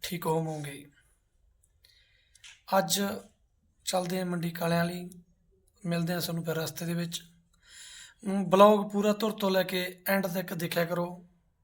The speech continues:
ਤਾਂ ਦੇਖਦੇ ਹਾਂ ਦਿਨ ਦਾ ਮਾਹੌਲ, ਚੱਲ ਤੁਹਾਨੂੰ ਦਿਖਾਉਣੇ ਆ ਕੀ ਬਣਦਾ ਫਿਰ।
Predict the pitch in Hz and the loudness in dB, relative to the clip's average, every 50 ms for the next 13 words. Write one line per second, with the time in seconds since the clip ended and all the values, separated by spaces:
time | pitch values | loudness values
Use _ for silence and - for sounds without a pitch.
0 | _ _ _ - - 175 156 185 180 165 165 170 175 170 170 175 165 - - - | _ _ _ -12 -8 -4 -2 0 0 2 2 0 0 -2 -2 -4 -8 -12 -20 -18
1 | - - 165 190 196 190 175 185 180 180 175 170 185 185 175 - 185 175 165 165 | -6 2 4 6 6 6 6 4 4 4 2 2 2 0 -2 -2 -2 -2 -2 -2
2 | - 170 165 165 - 185 185 170 160 170 180 196 175 - - _ _ - - - | -2 -4 -2 -2 -2 -2 -2 -2 -2 -2 -4 -6 -10 -14 -20 _ _ -20 -20 -20
3 | _ _ - - 220 214 208 180 185 175 165 160 151 131 156 139 | _ _ -4 2 4 4 6 6 4 4 4 0 -2 -4 -6 -10